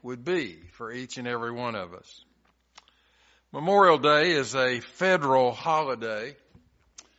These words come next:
As you know, it's celebrated on the last Monday of May to honor the men and women that have died while serving in the military.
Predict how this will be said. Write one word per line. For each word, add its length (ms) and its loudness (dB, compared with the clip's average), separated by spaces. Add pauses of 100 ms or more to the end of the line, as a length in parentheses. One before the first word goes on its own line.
As 240 -12
you 160 -8
know, 420 2
it's 360 -10
celebrated 800 0
on 160 0
the 60 -4
last 520 -2
Monday 600 -10 (580)
of 160 -12
May 580 2 (840)
to 80 -6
honor 320 6
the 100 0
men 440 2
and 260 -10
women 520 -4 (280)
that 160 -8
have 280 -12
died 540 4 (880)
while 160 -4
serving 720 0
in 120 -12
the 80 -8
military. 680 -6